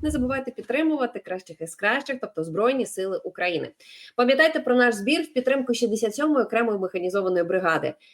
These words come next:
Ми збираємо двісті п'ятдесят тисяч на ремонт автівок та закупівлю нових засобів автономного живлення, яке використовується на фронті. Без вас і вашої участі неможливо собі уявити, щоб ми закрили цей збір.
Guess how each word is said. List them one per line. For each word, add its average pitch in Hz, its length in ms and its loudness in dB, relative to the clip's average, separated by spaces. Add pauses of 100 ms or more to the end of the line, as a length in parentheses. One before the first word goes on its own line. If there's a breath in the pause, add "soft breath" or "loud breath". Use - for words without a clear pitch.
(140 soft breath)
Ми 277 220 6
збираємо 269 500 4
двісті 185 440 -4
п'ятдесят 147 480 -2
тисяч 285 380 -2
на 170 80 0
ремонт 160 340 0
автівок 311 520 0
та 285 120 -4
закупівлю 180 640 -2
нових 175 500 2
засобів 208 560 0 (800 soft breath)
автономного 285 640 6
живлення, 220 440 4
яке 175 200 0
використовується 214 920 0
на 180 280 0
фронті. 156 640 -2
Без 196 220 -4
вас 285 220 2
і 254 60 2
вашої 214 340 0
участі 311 460 -4
неможливо 294 440 -4
собі 226 240 -4
уявити, 226 600 -2 (240 loud breath)
щоб 330 240 -2
ми 302 220 0
закрили 269 600 0
цей 226 280 -2
збір. 165 340 -4